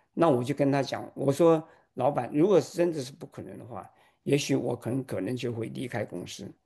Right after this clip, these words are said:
那我那个时候在管这个技术的时候，管得非常的好，我把整个的系统 set up 起来，我们的产品品-，良品率是百分之百，这样子的情况的时候，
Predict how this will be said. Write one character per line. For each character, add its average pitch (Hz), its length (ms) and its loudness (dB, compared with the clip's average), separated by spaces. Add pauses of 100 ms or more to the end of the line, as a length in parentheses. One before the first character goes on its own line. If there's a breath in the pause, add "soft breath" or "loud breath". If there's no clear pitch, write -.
(260 soft breath)
那 160 140 4
我 165 120 6
那 165 200 8
个 170 100 8
时 151 140 2
候 127 80 2
在 123 360 2 (300 soft breath)
管 143 200 0
这 135 240 -2
个 120 220 -8 (440)
技 - 180 0
术 131 160 -2
的 117 120 -6
时 107 100 -12
候， 107 60 -6
管 107 200 -4
得 117 60 -6
非 170 240 2
常 117 200 -2
的 113 60 -8
好， - 280 -12 (240 loud breath)
我 135 100 -6
把 123 160 2
整 123 220 0
个 139 80 0
的 147 100 2
系 143 220 0
统 113 180 -4
set - 300 2
up - 180 -2
起 - 200 -10
来， 107 200 -8 (260 loud breath)
我 - 80 -4
们 131 120 2
的 156 100 6
产 135 280 0
品 117 220 -4
品-， 113 280 -8
良 139 260 -2
品 139 240 -6
率 135 100 0
是 107 140 -6
百 - 180 -2
分 123 160 0
之 143 140 0
百， - 300 -4 (300 loud breath)
这 113 200 0
样 139 100 2
子 123 100 -4
的 120 40 -4
情 117 240 -2
况 120 180 -2
的 92 60 -10
时 - 100 -10
候， 104 100 -6